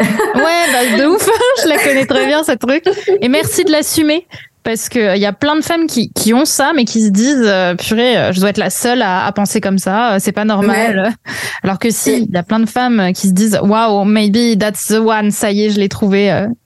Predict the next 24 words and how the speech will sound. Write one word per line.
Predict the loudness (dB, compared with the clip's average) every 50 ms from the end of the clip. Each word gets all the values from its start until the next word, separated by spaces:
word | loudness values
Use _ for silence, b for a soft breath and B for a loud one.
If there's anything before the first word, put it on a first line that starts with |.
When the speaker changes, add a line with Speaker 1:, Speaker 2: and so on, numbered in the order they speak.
| 0
Speaker 2:
il | 2 2 4
est | 4
beau, | 2 2 2 2 2
Speaker 1:
Ça. | 2 2 0
Speaker 2:
il | 0 0
est, | 0 -2 -4 _ _ -2
il | 0 0
est | 2
gentil. » | 2 0 0 0 0 -2 -2 -2 B B B B B B B B B
Ça | -6 -6 -4 -2
fait | 0 2
Speaker 1:
Et | 2
en | 2
Speaker 2:
vingt | 2 2
Speaker 1:
fait, | 0 2
Speaker 2:
minutes | 2 2 2
que | 2
Speaker 1:
non, | 2 2
Speaker 2:
je |
le | 2 0
Speaker 1:
quoi. | 2
Speaker 2:
connais. | 2 0 0 0 0 -2 B B B B B B
Speaker 1:
<laughs> | -4 -2 -2 0 -2 -2 -2 -2 0 0
Speaker 2:
Ouais. | 0 0